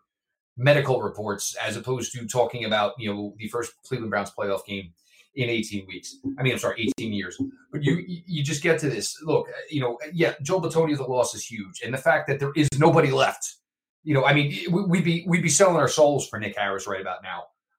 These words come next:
But that's not the case. Uh, in my, uh, who knows? Michael Dunn goes out, has a night of his life. Um, but you're gonna have to pay attention to him, um, with tight ends, um, maybe even with wide receivers. Um,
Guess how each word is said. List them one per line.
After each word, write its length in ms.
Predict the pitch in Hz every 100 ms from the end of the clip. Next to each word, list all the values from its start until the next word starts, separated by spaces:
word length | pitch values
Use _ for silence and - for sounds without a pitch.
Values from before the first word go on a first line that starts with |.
| -
But 140 | 139
that's 180 | 143 139
not 140 | 160
the 60 | 143
case. 380 | 170 123 107 -
Uh, 200 | 110 110
in 300 | 139 127 - _ _ -
my, 180 | 120 143
uh, 100 | 120
who 220 | 92 123
knows? 200 | 139 - -
Michael 220 | 95 104
Dunn 220 | 110 113
goes 120 | 117
out, 140 | 123 107
has 160 | 123
a 80 | 113
night 180 | 120 127
of 60 |
his 140 | 120 117
life. 240 | 123 113 - _ _ -
Um, 260 | 104 104
but 160 | 101 131
you're 120 | 117
gonna 100 | 110
have 120 | 139
to 60 | 135
pay 180 | 135 131
attention 320 | 120 120 110
to 40 |
him, 280 | 101 107 123 _ _ -
um, 280 | 104 104 104
with 200 | 117 131
tight 220 | 123 117 98
ends, 340 | 101 113 - _
um, 220 | 104 104 101
maybe 180 | 135 131
even 160 | 151 117
with 220 | 151 -
wide 180 | 117 107
receivers. 560 | 101 113 107 - - _ _ 104
Um, 340 | 104 98 92